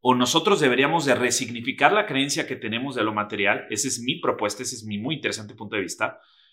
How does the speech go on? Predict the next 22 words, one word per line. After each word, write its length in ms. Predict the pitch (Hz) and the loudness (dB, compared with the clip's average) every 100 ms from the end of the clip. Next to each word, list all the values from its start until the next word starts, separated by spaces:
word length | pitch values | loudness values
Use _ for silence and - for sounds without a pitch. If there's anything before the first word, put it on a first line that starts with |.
| _ _ _ _ - | _ _ _ _ 0
Resignificar 1200 | 135 147 151 139 147 135 143 - 160 185 202 - | 8 8 6 0 -2 -2 -4 6 8 8 4 -4
la 200 | 143 123 | 4 4
propuesta, 720 | 135 117 160 185 - 127 117 | 4 -2 2 2 4 2 2
el 140 | 117 110 | 0 2
paradigma, 540 | 131 117 151 156 120 | 4 6 4 -2 0
la 160 | 117 107 | 0 0
creencia 380 | 113 143 185 147 | 0 -2 -2 -2
o 40 | |
la 120 | 113 | 0
cartografía 640 | 110 101 113 110 110 147 156 | 0 -2 -2 -2 0 -2 -2
que 80 | 156 | -6
tenemos 400 | 113 120 143 107 | -6 -6 -6 -6
acerca 340 | 117 117 127 | -8 -2 0
de 60 | 120 | 0
lo 80 | |
material 580 | 101 101 95 98 117 - - _ _ _ _ | -2 -8 -4 0 0 -2 -14 _ _ _ _
en 240 | 131 117 | 4 4
relación 800 | 113 117 110 - 151 165 - - - | 0 2 2 2 0 -2 -2 -6 2
a 140 | 110 | 4
lo 240 | 107 104 | 4 0
no 380 | 104 107 120 131 | -4 -6 2 2
material. 560 | 127 110 98 90 85 | 2 -2 -4 -10 -10